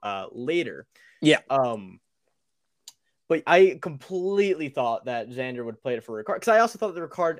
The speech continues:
Speaker 1: had the best shot at, he had the best shot at winning the game, and I thought that he was winning the game. Um,
Speaker 2: Yeah, yeah, for sure. <laughs>
Speaker 1: <laughs>
Speaker 2: Um, I, I looked at this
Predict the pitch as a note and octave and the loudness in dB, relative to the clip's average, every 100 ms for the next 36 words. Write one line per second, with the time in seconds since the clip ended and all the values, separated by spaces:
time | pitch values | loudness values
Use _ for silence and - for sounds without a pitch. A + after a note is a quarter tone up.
0 | - - D#3 D3+ B2+ C3 C#3 C#3 D3 G2 | -10 -8 -6 -6 -8 -6 -6 -4 -6 -6
1 | A#2 - D3+ G#3+ E3 C#3 C3 G#2+ A2+ G#2+ | -10 -10 -2 0 0 -4 -6 -10 -12 -14
2 | G2+ A#2 D#3 F#2+ - C3+ D3 D3+ - A#2 | -14 -10 -10 -10 -8 -6 -2 -4 -4 -8
3 | - _ _ _ _ - E3 D3+ - - | -8 _ _ _ _ -18 -12 -12 -12 -16
4 | A2+ D3+ F#3+ C3+ A2 G2 F#2+ F#2+ F2+ F2 | 0 2 2 0 -12 -14 -14 -12 -12 -14
5 | _ _ _ _ - A2+ G#2 C3 E3 C3 | _ _ _ _ -2 0 2 4 4 4
6 | G2+ _ - D3 F3 F3+ D3+ - - D#3+ | 0 _ 2 6 8 6 4 -4 -6 -4
7 | - - E3+ D#3+ G#2 - - _ - - | -6 -2 0 0 -2 -14 -20 _ -12 0
8 | G#3 - E3+ - C#3+ C#3+ E3+ - C3+ - | 0 2 -2 -2 -6 -6 -8 -8 -12 -12
9 | - - _ - F3+ F#3+ F#3 E3 C3 _ | -20 -20 _ 0 4 4 2 -2 -8 _
10 | _ _ - F#3+ A#3 C4 A3 _ - - | _ _ -6 -2 -2 -2 -6 _ -20 -20
11 | _ _ _ _ _ - - - - A3+ | _ _ _ _ _ -20 -20 -12 -4 -2
12 | D4+ C#4+ B3 E3+ C#3+ D3 C#3+ A#2+ - - | -2 -4 -6 -8 -10 -6 -6 -8 -16 -20